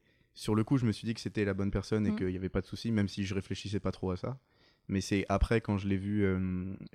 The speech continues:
Speaker 1: grandir, et cetera, parce qu'on était dans le même lycée après, euh, je vais, je, j'ai vu, j'ai vu ce qu'elle est devenue, et cetera.
Speaker 2: D'accord.
Speaker 1: Et du coup, j'ai, enfin, je me, avec le recul, je me suis dit, « Merde, voilà. » Bon, enfin, bon, bref,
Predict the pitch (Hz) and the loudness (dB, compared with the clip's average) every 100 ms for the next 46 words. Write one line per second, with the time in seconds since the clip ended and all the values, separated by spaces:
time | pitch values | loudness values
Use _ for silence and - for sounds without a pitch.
0 | - 104 101 95 104 98 - 95 95 101 | -6 0 0 2 2 0 -2 -2 -2 -2
1 | 98 90 98 92 95 95 95 - 107 104 | -4 -2 0 2 2 2 0 -2 -4 -4
2 | - 127 - _ _ _ - 92 92 92 | -6 -10 -12 _ _ _ -4 -2 0 0
3 | 92 90 92 92 90 87 87 82 78 80 | -2 -4 -2 0 0 -2 -4 -6 -10 -12
4 | 58 - - 53 - 90 90 90 98 110 | -12 -12 -12 -12 -8 -4 -4 -2 -2 -2
5 | 104 - 92 92 92 107 - 92 92 95 | -2 -6 -4 -4 -2 -4 -2 -2 0 0
6 | 101 92 - 208 202 202 185 - - 87 | 0 -2 8 8 10 6 4 -2 -8 -6
7 | 85 - 107 101 - - 90 90 92 90 | -6 -4 -2 -4 -8 -6 -4 -2 -4 -4
8 | 92 87 95 98 92 110 92 - 82 92 | -2 -2 -2 -4 -2 -2 -4 -6 -4 0
9 | 90 82 82 85 87 - 80 - - - | 0 -4 -10 -12 -12 -14 -16 -18 -20 -20
10 | _ - | _ -20